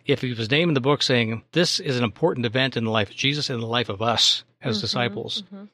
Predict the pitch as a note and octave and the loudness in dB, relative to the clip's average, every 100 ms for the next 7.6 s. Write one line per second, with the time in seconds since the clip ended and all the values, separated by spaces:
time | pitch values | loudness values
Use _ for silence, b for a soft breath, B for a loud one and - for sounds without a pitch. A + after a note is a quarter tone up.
0 | _ _ C3 C#3+ C3+ A#2 D#3+ C#3+ A#2 B2+ | _ _ 0 2 2 -2 -4 -2 2 2
1 | D3 C3 A#2 A2+ A2+ - G#2+ G#2+ B2+ - | 2 2 2 0 -2 -2 -4 -2 -4 -4
2 | G#2+ G#2+ G#2 - E3+ E3 F#3 - C#3+ C3+ | -4 -4 -2 4 4 4 -2 0 -2 0
3 | C3+ A#2 A#2+ C3 D3 C#3+ A#2+ C3 C3 - | -2 -2 -4 -2 0 0 0 0 0 -4
4 | - B2+ C3+ D3 A#2 G2+ G2+ D3 - - | -4 -2 4 2 2 -2 -2 -6 -8 -4
5 | C3 A2+ A#2+ E3 - E3+ C3 A#2+ - - | -4 -2 0 2 2 0 0 0 0 2
6 | C#3+ D#3+ E3 C#3 C3+ C3 A#2+ A#2 - C3 | 4 4 2 -2 -2 0 -2 -2 -2 -2
7 | - D#3+ C3 - - | -2 -2 0 0 -2